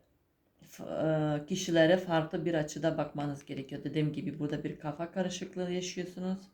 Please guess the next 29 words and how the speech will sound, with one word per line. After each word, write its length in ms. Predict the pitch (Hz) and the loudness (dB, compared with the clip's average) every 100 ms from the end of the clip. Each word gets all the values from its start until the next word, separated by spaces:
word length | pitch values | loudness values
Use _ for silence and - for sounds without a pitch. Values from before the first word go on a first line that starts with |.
| _ _ _ - | _ _ _ -8
Geçici, 500 | 214 196 196 190 160 | -4 -2 0 -2 0
geçici 440 | 196 196 196 196 | 0 2 0 0
duraklama. 600 | 202 190 190 170 160 156 - | 6 6 6 4 4 2 2
Evet, 260 | 160 160 | 2 2
dediğim 320 | 165 160 170 160 | 2 2 0 0
gibi 260 | 156 147 | 0 0
burada 240 | 165 165 156 | 2 2 2
gecikmeler 760 | 160 156 156 - 156 160 170 | 2 2 0 -2 0 2 2
yaşayacaksınız. 760 | 175 175 - 180 170 - 190 190 - - - - - - - _ _ | 2 0 -4 -4 -4 -4 -6 -6 -8 -20 -20 -20 -20 -20 -20 _ _
Kendi, 380 | - 233 226 220 - _ - | -2 2 4 2 -4 _ -6
kendi 380 | 233 220 220 - | 2 4 4 4
olma 480 | 196 190 180 180 | 4 6 6 4
önemli. 260 | 170 156 151 | 2 2 2
Evet, 320 | 160 151 151 - _ | 0 0 -2 -8 _
kendine 460 | - 214 208 202 185 | 0 0 2 2 2
olma 360 | 175 170 165 160 | 2 2 2 2
önemli 420 | 156 143 139 - | 2 0 -4 -6
bu 140 | 143 | -6
hafta. 400 | 135 - - 156 - _ _ _ _ _ _ _ _ _ _ - - - _ _ 151 _ _ _ _ _ _ _ _ _ _ _ _ - | -8 -8 -12 -14 -14 _ _ _ _ _ _ _ _ _ _ -20 -18 -20 _ _ -20 _ _ _ _ _ _ _ _ _ _ _ _ 2
İnançlarınızı 920 | 240 247 220 196 220 214 214 202 196 | 8 8 8 4 0 2 2 2 4
ve 280 | 196 196 196 196 | 6 6 6 4
kararlarınızı 640 | 185 185 180 180 170 165 | 4 6 6 4 0 -4
savunun 560 | - 165 160 151 143 139 | -2 2 4 2 0 -4
diyor 140 | 143 | -4
arkadaşlar. 560 | 147 156 143 147 - - | -4 -6 -10 -12 -10 -4
İnançlarınızı 800 | 226 202 185 - 190 185 185 175 | 2 4 4 4 0 2 0 0
ve 160 | 170 165 | 0 0
kararlarınızı 640 | 165 156 156 151 139 131 | 2 4 2 0 -4 -8
savunun. 720 | - 151 147 156 175 196 190 | -10 -6 -4 -2 0 0 -2